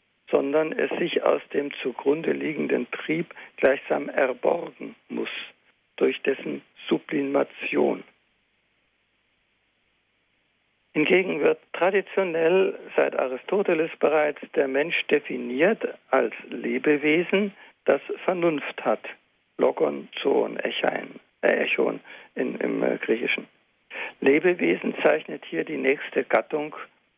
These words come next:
bezeichnet hier die nächste Gattung, innerhalb deren der Mensch mit den übrigen Lebewesen verglichen wird und etwas mit ihnen gemeinsam hat. Das Vernunft haben aber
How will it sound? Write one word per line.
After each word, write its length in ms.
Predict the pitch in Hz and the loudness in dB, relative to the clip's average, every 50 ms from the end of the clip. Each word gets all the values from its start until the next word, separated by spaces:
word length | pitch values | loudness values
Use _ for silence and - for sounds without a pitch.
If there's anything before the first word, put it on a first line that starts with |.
| _ - | _ -6
bezeichnet 500 | - - - 180 143 143 - - 143 - | -4 0 2 2 2 2 0 -4 -12 -6
hier 120 | - 151 139 | -4 -4 -4
die 120 | - 127 | -4 -2
nächste 400 | 131 139 135 131 - - - 131 | -2 -2 -2 -2 -2 -4 -4 -2
Gattung, 440 | - - 113 117 - 151 151 156 160 - - - - - | 2 0 0 0 0 -6 -6 -6 -8 -12 -18 -18 -8 -2
innerhalb 600 | - 156 156 160 160 156 151 139 131 131 _ _ - | 0 2 2 2 2 2 0 0 -2 -2 _ _ -10
deren 420 | - 117 120 127 143 156 170 180 - - - _ _ - - | -6 -4 -2 0 0 -2 -2 -4 -10 -18 -20 _ _ -2 0
der 140 | 139 127 113 | 0 0 0
Mensch 440 | 113 117 113 117 - - - - - - - _ _ | -2 -4 -4 -4 -2 -2 -2 -2 -4 -8 -20 _ _
mit 180 | - - - - | -2 0 0 0
den 160 | - - - | -2 -2 0
übrigen 480 | - 151 151 - 151 147 - 139 127 - | 0 0 2 2 2 0 2 0 0 2
Lebewesen 640 | - - 139 147 143 131 127 - 131 135 - - 127 | 2 2 2 4 2 2 2 2 0 0 -2 -4 -2
verglichen 520 | - - - - - - - - 143 139 | 0 0 0 0 -2 -8 -8 -6 -4 0
wird 260 | 147 151 175 185 - - _ _ _ _ _ _ _ _ _ _ _ | 2 2 2 2 -2 -10 _ _ _ _ _ _ _ _ _ _ _
und 180 | - 147 - - | -8 -4 0 0
etwas 300 | 147 - - - 147 135 - | 0 0 2 0 -2 -2 -2
mit 180 | 147 139 127 - | -6 -10 -8 -8
ihnen 300 | - 135 127 131 131 131 | -8 -8 -6 -4 -4 -2
gemeinsam 600 | - 151 151 160 170 165 143 - - 127 127 117 | -2 0 2 2 0 0 -2 -8 -10 -12 -10 -8
hat. 180 | - - - - - _ _ _ _ _ _ _ _ _ _ _ _ _ _ _ _ _ - | -8 -8 -8 -10 -16 _ _ _ _ _ _ _ _ _ _ _ _ _ _ _ _ _ 0
Das 140 | 147 135 - | 0 0 0
Vernunft 640 | - - 123 127 131 139 151 180 - - - - - | 0 -2 0 2 2 0 0 -2 -6 -12 -10 -4 0
haben 460 | 156 170 170 170 170 - 190 185 185 _ _ _ _ _ _ _ | 2 2 2 2 0 -2 -6 -10 -12 _ _ _ _ _ _ _
aber 260 | - 143 139 143 135 | 0 0 2 0 -2